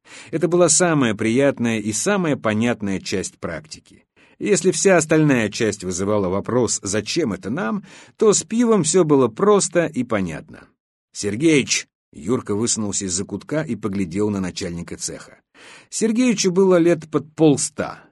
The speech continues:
Он имел руки рабочего человека со всеми атрибутами, вплоть до вечной черноты под ногтями и отхваченного не весть чем и не весть когда мизинца.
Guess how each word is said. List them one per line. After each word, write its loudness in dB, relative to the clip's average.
Он 0
имел 2
руки 2
рабочего 2
человека 0
со -4
всеми 0
атрибутами, 2
вплоть -4
до 2
вечной -2
черноты -2
под -10
ногтями -2
и -2
отхваченного 2
не 2
весть 2
чем 0
и 2
не 2
весть 0
когда -2
мизинца. -4